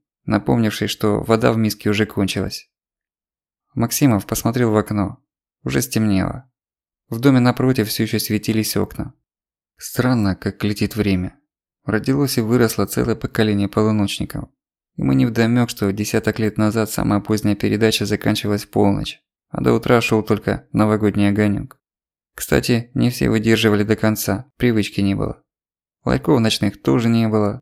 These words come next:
кто не успевал затариться водкой до девяти вечера, терпел до утра. Хотя нет,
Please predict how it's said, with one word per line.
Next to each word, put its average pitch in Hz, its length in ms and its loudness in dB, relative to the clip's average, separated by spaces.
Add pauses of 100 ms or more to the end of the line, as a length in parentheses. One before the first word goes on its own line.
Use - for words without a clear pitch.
(100)
кто - 200 0
не 123 100 4
успевал 104 380 2
затариться 104 520 0
водкой 113 520 0
до 113 100 -2
девяти 107 340 0
вечера, 107 520 0 (160)
терпел 127 360 0
до 107 140 2
утра. 104 400 -2 (640)
Хотя - 280 -2
нет, 104 340 0